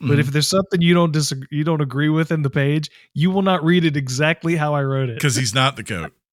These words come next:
Speaker 2: 'Cause I know that's why you put it there. He is not the undisputed goat as far as I'm concerned.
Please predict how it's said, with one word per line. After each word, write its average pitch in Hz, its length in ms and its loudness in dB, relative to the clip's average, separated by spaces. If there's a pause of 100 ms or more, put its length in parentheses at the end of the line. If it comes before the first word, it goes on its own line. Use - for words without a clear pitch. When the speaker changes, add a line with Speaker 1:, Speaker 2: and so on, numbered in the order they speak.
(100)
Speaker 2:
'Cause 113 160 -6
I 120 80 -4
know 127 160 0
that's 120 220 -2
why 107 120 0
you 107 100 -2
put 101 160 -8
it 78 100 -14
there. 76 260 -16 (100)
He 110 80 -8
is 92 140 -8
not 113 240 -2
the 104 140 -6
undisputed 95 600 -6
goat 71 300 -10
as 73 100 -12
far 78 180 -10
as 71 100 -12
I'm 69 180 -12
concerned. 67 320 -18